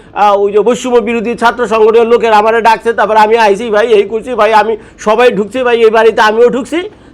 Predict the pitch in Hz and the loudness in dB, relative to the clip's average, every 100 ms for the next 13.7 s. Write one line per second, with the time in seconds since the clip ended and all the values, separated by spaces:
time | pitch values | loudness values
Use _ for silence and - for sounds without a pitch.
0 | - 240 330 359 359 370 381 403 247 226 | -2 -2 0 0 0 0 0 -2 -2 0
1 | 302 339 277 294 247 240 220 220 202 208 | 2 0 -2 -2 -2 0 0 0 0 -2
2 | - 208 202 208 202 196 202 - - - | -2 -4 0 0 0 -2 -6 -14 -20 -20
3 | - - - - 165 190 262 320 349 339 | -20 -20 -18 -4 0 2 2 2 2 2
4 | 359 370 359 359 330 339 269 220 285 294 | 0 0 0 0 0 -2 -2 -2 -2 -4
5 | - 359 359 294 233 151 139 90 - - | -4 -2 0 2 2 0 -6 -12 -20 -20
6 | - - - - - - 220 208 233 233 | -20 -20 -20 -20 -20 -6 -2 0 0 0
7 | 240 247 240 202 208 247 240 254 269 370 | -2 0 2 2 0 -2 -2 -6 -6 -8
8 | - - - 269 494 320 262 220 - - | -12 -16 -10 -4 -2 0 -2 -4 -14 -20
9 | - - - - - 214 285 320 339 302 | -20 -20 -20 -20 -4 0 2 2 0 0
10 | 285 247 254 247 240 240 202 240 240 240 | 0 2 2 0 0 -2 0 -2 0 0
11 | 208 240 240 240 247 240 214 220 208 - | 0 -2 -2 -6 -2 0 0 0 -2 0
12 | 226 226 - 254 240 349 339 320 285 262 | 0 0 0 0 0 -2 -8 -4 0 0
13 | 254 240 233 220 233 247 | 2 2 2 2 0 0